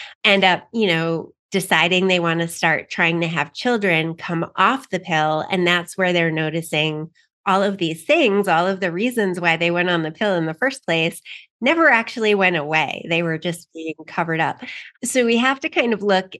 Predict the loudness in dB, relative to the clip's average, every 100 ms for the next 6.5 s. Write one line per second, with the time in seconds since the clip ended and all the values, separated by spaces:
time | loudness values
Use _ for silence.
0 | -2 -2 -2 -2 2 2 2 -2 -2 0
1 | 0 0 -2 -2 0 2 0 -6 -14 -6
2 | 0 0 0 -2 2 2 2 0 -4 -6
3 | -8 -2 -2 0 0 0 -2 -2 -4 -4
4 | -8 -10 _ -10 -8 -2 0 2 2 2
5 | 2 2 2 0 -2 -4 -8 -6 -6 -8
6 | -4 -2 0 -2